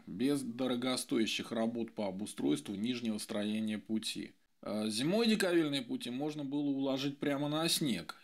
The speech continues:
и обеспечить вывозку с делянок на заболоченных участках или делянок со слабыми грунтами, куда летом было вообще не пройти, не проехать. Одним словом,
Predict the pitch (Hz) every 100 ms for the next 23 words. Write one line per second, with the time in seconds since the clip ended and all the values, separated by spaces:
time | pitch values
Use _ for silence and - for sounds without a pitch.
0 | - 127 123 113 113 - 143 117 110 113
1 | 135 123 113 117 104 113 135 175 156 -
2 | 117 113 113 123 131 131 - 113 104 110
3 | - 165 170 - 101 - - 131 151 135
4 | 107 107 101 101 95 101 117 139 139 113
5 | 110 104 123 120 113 113 113 127 131 131
6 | 104 87 - _ - 120 123 175 180 127
7 | 113 120 113 117 143 - 107 98 95 117
8 | 127 196 165 - 120 95 82 - - -
9 | 120 123 190 202 - 226 240 180 131